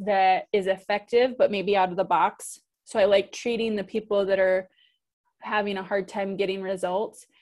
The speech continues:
And so I had a patient, a middle-aged woman who was having a lot of pain in her side, and they were gonna go in and do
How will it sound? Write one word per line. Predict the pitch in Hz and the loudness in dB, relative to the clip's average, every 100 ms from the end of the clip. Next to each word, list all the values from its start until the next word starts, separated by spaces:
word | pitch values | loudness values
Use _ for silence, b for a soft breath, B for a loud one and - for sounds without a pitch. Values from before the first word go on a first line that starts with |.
| b b | b b
And | 208 196 | -8 -6
so | - 202 190 185 | 0 2 2 0
I | |
had | 208 202 | 2 0
a | |
patient, | 196 214 214 214 202 190 _ _ _ _ _ _ _ - | 2 2 2 0 -2 -2 _ _ _ _ _ _ _ -6
a | 226 | 2
middle-aged | 233 240 226 208 | 4 6 4 4
woman | 208 208 226 | 2 2 -2
who | |
was | 226 202 | -2 -2
having | 214 208 | -2 -2
a | 202 | -2
lot | 196 | -2
of | 196 | -2
pain | 196 214 208 | -4 -4 -2
in | 202 | -2
her | 190 | -6
side, | - 196 190 208 | -4 -2 0 0
and | 214 202 | -2 -4
they | 202 | -6
were | |
gonna | 190 214 202 | -4 -6 -2
go | 202 | -2
in | 196 | -2
and | 196 | -6
do | 190 185 185 196 | -2 2 2 0